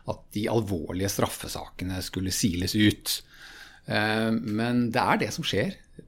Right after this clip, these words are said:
Brorparten av sakene, av de alvorlige sakene, de blir silt vekk. De slipper ikke inn. Førti prosent er tallet. Så altså med sytti, åtti prosent av de vanlige,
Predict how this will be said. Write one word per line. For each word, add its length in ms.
Brorparten 1040
av 160
sakene, 400
av 160
de 160
alvorlige 880
sakene, 460
de 160
blir 480
silt 400
vekk. 320
De 80
slipper 560
ikke 240
inn. 160
Førti 480
prosent 400
er 80
tallet. 400
Så 160
altså 320
med 240
sytti, 480
åtti 280
prosent 600
av 160
de 80
vanlige, 640